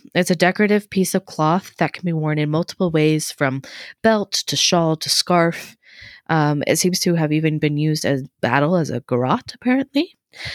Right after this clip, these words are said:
Usually it's red and or blue, and it has a, a gingham design.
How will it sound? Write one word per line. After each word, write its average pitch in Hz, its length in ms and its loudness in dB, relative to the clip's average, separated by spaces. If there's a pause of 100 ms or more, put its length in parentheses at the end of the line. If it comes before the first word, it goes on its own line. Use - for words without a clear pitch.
(180)
Usually 214 380 4
it's - 260 0
red 196 320 4
and 165 200 0
or 156 100 2
blue, 170 420 2
and 147 160 0
it - 80 -2
has 160 220 -2
a, 143 300 2 (100)
a 139 160 0 (100)
gingham 160 600 2
design. 120 520 -8